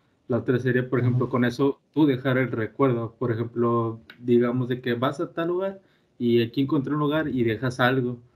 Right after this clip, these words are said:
Speaker 1: o sea, hay una marquita y, eh, después de otro tiempo vuelves ahí de que decir, "Ah, sigue todavía lo que dejé hace un año o dos años", o así.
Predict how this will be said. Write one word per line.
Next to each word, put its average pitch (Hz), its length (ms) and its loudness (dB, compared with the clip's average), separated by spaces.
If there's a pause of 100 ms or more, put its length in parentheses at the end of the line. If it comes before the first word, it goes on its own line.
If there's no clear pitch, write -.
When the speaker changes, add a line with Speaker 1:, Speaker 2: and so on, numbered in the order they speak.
(240)
Speaker 1:
o 123 100 -4
sea, 120 160 4
hay 120 180 4
una 143 140 0
marquita 143 460 -2
y, 123 120 4
eh, 120 180 4
después 123 320 0
de 151 100 0
otro 143 200 -8
tiempo 143 380 0
vuelves 143 360 4
ahí 135 240 4
de 127 200 -2
que 117 100 -2
decir, 117 420 0
"Ah, 117 440 0 (120)
sigue 120 300 0
todavía 123 380 2
lo 127 160 -4
que 123 100 -4
dejé 107 300 -2
hace 113 520 -4 (480)
un 117 200 2
año 117 400 2
o - 20 -2
dos 113 180 -2
años", 117 380 -4
o 110 80 -4
así. 110 360 -6